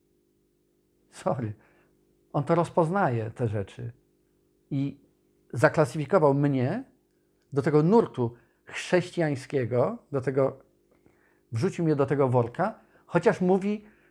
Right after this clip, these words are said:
bo tam w, w paru miejscach później mówi, ciekawie ten gość gada. Wiecie dlaczego?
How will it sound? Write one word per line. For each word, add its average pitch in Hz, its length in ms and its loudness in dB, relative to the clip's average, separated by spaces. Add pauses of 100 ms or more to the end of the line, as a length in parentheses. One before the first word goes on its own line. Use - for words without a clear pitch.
bo 156 100 -2
tam 156 160 0
w, - 40 -12
w - 440 -20
paru 165 360 0
miejscach 160 340 -2
później 156 300 -4
mówi, 151 460 -8 (1000)
ciekawie - 440 2
ten 120 180 -2
gość 113 280 -6
gada. 104 360 -10 (2000)
Wiecie 147 240 2
dlaczego? 165 480 0